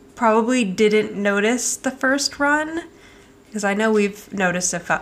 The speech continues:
a couple of them, and we'll have to talk about that. So, you know, Tony's kind of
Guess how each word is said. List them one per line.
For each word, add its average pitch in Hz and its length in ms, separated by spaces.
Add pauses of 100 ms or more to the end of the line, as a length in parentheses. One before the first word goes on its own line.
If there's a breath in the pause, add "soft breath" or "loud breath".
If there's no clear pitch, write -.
(140)
a 214 60
couple 185 260
of 165 180
them, - 220
and 160 140
we'll 160 80
have 156 120
to 156 60
talk - 200
about - 240
that. - 180
So, 202 320 (1500 loud breath)
you 247 100
know, 226 120
Tony's 277 340
kind 294 160
of - 100